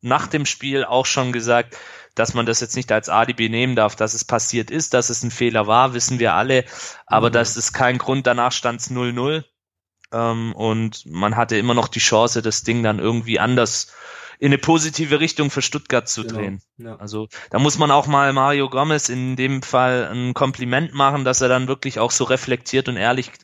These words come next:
Speaker 1: nach dem Spiel sich hinstellt. Ich glaub, bei der A R D Sportschau war's und es dann auch so zugibt.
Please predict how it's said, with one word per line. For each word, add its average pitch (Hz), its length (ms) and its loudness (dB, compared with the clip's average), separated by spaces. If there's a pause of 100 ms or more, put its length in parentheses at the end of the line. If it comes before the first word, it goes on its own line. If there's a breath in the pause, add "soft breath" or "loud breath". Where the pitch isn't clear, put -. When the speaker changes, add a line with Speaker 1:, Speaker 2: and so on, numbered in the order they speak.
Speaker 1:
nach 123 220 0
dem 131 160 -4
Spiel 127 360 -6
sich 123 160 -8
hinstellt. 123 580 -2 (240 loud breath)
Ich - 60 -20
glaub, 120 180 2
bei 120 140 4
der 113 140 4
A 117 120 6
R 117 60 2
D 113 80 -4
Sportschau 120 560 0
war's 113 220 0
und 110 140 -6
es - 120 -6
dann 110 140 -2
auch 107 160 -2
so 113 340 -2 (640 loud breath)
zugibt. 139 760 2